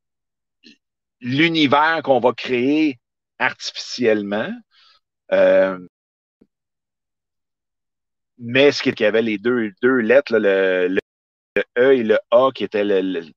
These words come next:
pareil, la graphie était pareille. Euh, mais j'étais content parce que, tu vois, il a dit, « Mon logo, je l'ai fait faire chez ninety-nine Designs. » Fait que même s'il y a bien du cash, il l'a pas fait faire par un Québécois à côté de lui. Tu sais, il a été voir quelque chose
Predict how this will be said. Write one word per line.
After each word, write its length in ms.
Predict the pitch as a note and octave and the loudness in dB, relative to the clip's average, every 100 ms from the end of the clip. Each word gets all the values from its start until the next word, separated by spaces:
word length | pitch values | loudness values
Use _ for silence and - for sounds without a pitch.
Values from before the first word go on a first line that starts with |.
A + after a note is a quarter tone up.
| _ | _
pareil, 380 | A#2+ G#2+ G#2+ C3+ | -2 0 0 -2
la 80 | A2+ | -2
graphie 280 | A2 G2+ C#3 | -4 -4 -6
était 140 | C3+ | -6
pareille. 460 | A2 G2 G#2 D3 G3 _ _ _ - _ _ _ _ _ _ F#2+ | 0 0 0 -6 -10 _ _ _ -20 _ _ _ _ _ _ -8
Euh, 580 | F2+ F2 E2+ E2 E2 E2 _ _ C3 | -6 -4 -6 -8 -10 -14 _ _ -6
mais 280 | B2+ E3+ | 2 2
j'étais 260 | F3+ C3+ B2+ | 4 4 2
content 440 | C#3 A#2 G2+ E3+ G3+ | 2 0 0 -4 0
parce 180 | A2+ - | -2 0
que, 140 | D3+ | -2
tu 140 | D3+ C#3+ | -2 -2
vois, 160 | D#3+ | 0
il 100 | E3+ | 4
a 80 | A2+ | 2
dit, « 380 | G2 B2+ F3 F#3+ _ _ | 2 -4 -4 -6 _ _
Mon 160 | A2+ A2+ | 0 2
logo, 360 | A2+ A2+ D#3 F3 | 4 2 2 0
je 80 | |
l'ai 80 | C3+ | 0
fait 160 | B2 A2+ | 0 0
faire 240 | C#3 D#3+ | 2 0
chez 140 | D3 A2 | -2 -2
ninety-nine 480 | A#2 C#3+ D#3 D#3+ | -2 0 -2 -2
Designs. » 540 | D#3+ E3 D3+ C#3+ D3 C#3+ - _ _ _ _ _ _ _ _ | -2 0 4 2 2 -6 -14 _ _ _ _ _ _ _ _
Fait 140 | - G#2+ | -2 -2
que 80 | B2+ | 0
même 200 | D3+ D#3+ | -2 -2
s'il 140 | - | 0
y 20 | |
a 40 | A#2 | 2
bien 320 | G2 D3 D#3 | 2 2 0
du 120 | B2+ - - _ - | -4 -6 -8 _ -2
cash, 400 | C#3 D#3 F3 - | 0 0 -4 -6
il 120 | A#2 | -2
l'a 100 | A2+ | 0
pas 120 | A#2+ A#2+ | 2 2
fait 160 | C3+ | 0
faire 220 | C#3+ D3 | 2 2
par 140 | C#3 A2+ | 4 2
un 500 | B2+ C3 A#2+ A2+ G#2+ | 0 0 0 -2 -2
Québécois 640 | C3 A#2 A#2 - _ C#3 | -2 -2 -4 -6 _ 0
à 40 | C#3+ | 2
côté 280 | C#3+ C#3+ C#3+ | 0 -2 -4
de 60 | |
lui. 160 | B2 B2+ | -4 -4
Tu 100 | C3+ | -4
sais, 60 | |
il 40 | A#2+ | -4
a 40 | |
été 160 | G#2+ A#2+ | -2 -2
voir 320 | A2+ B2+ C3+ | 2 2 2
quelque 200 | C3+ A#2+ | 0 -2
chose 280 | C#3 C3+ | 2 2